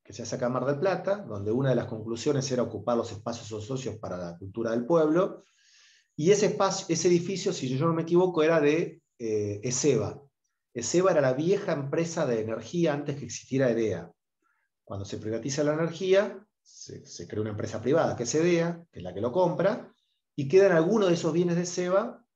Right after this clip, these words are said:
en responsabilidad del Estado. Y ese bien queda deshabitado. Entonces se ocupa por un grupo social en ese momento, comunitario, que constituye el, el América Libre.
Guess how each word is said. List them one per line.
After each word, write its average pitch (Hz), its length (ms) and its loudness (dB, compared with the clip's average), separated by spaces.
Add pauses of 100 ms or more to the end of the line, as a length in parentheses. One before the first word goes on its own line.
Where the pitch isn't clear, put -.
(140)
en 131 140 -10
responsabilidad 117 580 -2
del 113 100 2
Estado. - 500 -10 (440)
Y 156 140 2
ese 175 180 4
bien 175 300 4
queda 151 280 2
deshabitado. 107 760 -4 (500)
Entonces 127 380 -4
se - 240 -2
ocupa 185 760 0 (400)
por 98 140 -10
un 101 140 -8
grupo 107 600 -6 (280)
social 180 640 2
en 104 80 -4
ese 104 180 -6
momento, 147 400 0
comunitario, 180 920 2 (1040)
que 139 160 2
constituye 139 560 0
el, 120 160 -6
el 107 100 -6
América 104 340 -6
Libre. 85 380 -10